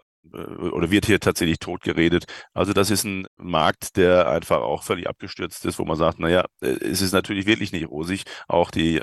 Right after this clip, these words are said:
Hersteller haben einige Trends sicherlich verschlafen oder erheblich zu spät angefangen. Aber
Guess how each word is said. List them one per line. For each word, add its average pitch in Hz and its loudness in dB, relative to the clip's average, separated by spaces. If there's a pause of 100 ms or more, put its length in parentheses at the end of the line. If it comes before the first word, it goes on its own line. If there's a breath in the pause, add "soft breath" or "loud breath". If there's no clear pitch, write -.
(300)
Hersteller 82 0
haben 82 0 (140)
einige 80 -2
Trends 80 -4
sicherlich 85 -4 (160)
verschlafen 78 0
oder 80 2 (340 loud breath)
erheblich - -4
zu - -12
spät - -2
angefangen. 78 -6 (460 loud breath)
Aber 80 4